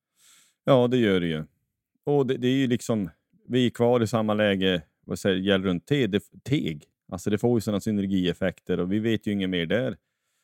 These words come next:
än att det finns ju ingenting som tyder på att de kommer spela ettan. Men man måste ju få svart på vitt och Vännäs måste ju få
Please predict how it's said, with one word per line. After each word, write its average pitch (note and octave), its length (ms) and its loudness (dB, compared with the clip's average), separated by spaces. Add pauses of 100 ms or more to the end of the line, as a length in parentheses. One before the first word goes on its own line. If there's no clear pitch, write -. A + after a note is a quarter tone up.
(320)
än G#2+ 100 0
att G2 80 0
det G2 60 -10
finns G2+ 140 -4
ju G#2 60 0
ingenting G2+ 480 2
som E2 180 -6
tyder A#2 300 2
på D#2+ 300 -4 (580)
att E2+ 200 -2
de E2+ 100 -8
kommer F2 160 -10
spela A2+ 260 0
ettan. D2+ 400 -4 (720)
Men G2 280 0
man G2 120 0
måste G2 200 -4
ju E2+ 40 -4
få B2 140 -4
svart A2 220 -2
på G2 60 -4
vitt F#2 220 -2
och - 260 -8
Vännäs G2+ 380 -2
måste F#2+ 200 -6
ju E2+ 40 -6
få D#2+ 260 -4